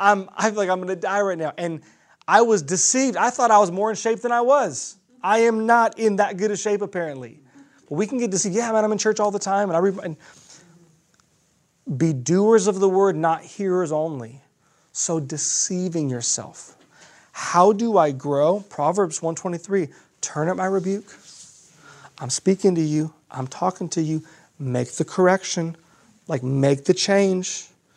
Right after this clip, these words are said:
Just turn. And I'm gonna pour my spirit on you. And I'm gonna give you revelation and make my word known to you. Why, why, God? Oh, because it's a faithfulness issue.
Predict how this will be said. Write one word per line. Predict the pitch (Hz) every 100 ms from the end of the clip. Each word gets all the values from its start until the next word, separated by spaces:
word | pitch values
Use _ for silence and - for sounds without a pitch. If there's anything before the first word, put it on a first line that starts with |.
| -
Just | 151 - -
turn. | - 196 196 165 185 - _ _ - - -
And | -
I'm | -
gonna | 170 135
pour | - 165 139
my | 139
spirit | - - 151 160 180
on | 175 185
you. | 185 196 196 _ _ - - -
And | -
I'm | - 156
gonna | 147
give | 135 160 147
you | 151
revelation | 143 151 165 147 147 156 - 151
and | 139
make | 147 151
my | 147 143
word | 143 139 151 143
known | 135 143 156
to | -
you. | 131 117 - -
Why, | - 165 185 208
why, | 170 165 180 190
God? | 135 131 160 180 - _ -
Oh, | 170 165
because | 147 - 147
it's | 151
a | 135
faithfulness | - 190 240 - 175 131 -
issue. | 123 - 113